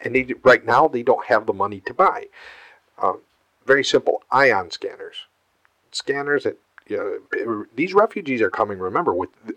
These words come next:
all their belongings or everything that they can, they can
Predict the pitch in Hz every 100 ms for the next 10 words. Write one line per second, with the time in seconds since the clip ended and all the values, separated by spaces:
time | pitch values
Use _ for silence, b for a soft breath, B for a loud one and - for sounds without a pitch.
0 | _ _ 117 160 151 98 92 104 139 90
1 | 78 87 92 92 - 117 120 123 104 95
2 | 92 101 90 - _ - 95 95 85 87